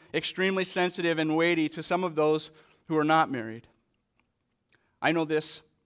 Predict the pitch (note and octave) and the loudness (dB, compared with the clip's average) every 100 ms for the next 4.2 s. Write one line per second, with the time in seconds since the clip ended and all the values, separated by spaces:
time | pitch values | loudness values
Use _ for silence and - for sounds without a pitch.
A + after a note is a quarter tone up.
0 | _ D#3+ D#3 E3 E3 D3+ B2 - _ _ | _ -6 -4 -4 -2 -2 -4 -12 _ _
1 | _ _ _ _ _ _ _ _ _ _ | _ _ _ _ _ _ _ _ _ _
2 | _ _ D3+ C#3+ D3+ F3+ A3+ C4+ A#3+ - | _ _ -10 -6 -4 0 0 4 2 0
3 | - - - G2+ D3+ - F#3+ F#3+ G#3+ G3+ | -14 -20 -14 -6 -6 0 0 2 2 4
4 | D#3+ C#3+ | 4 2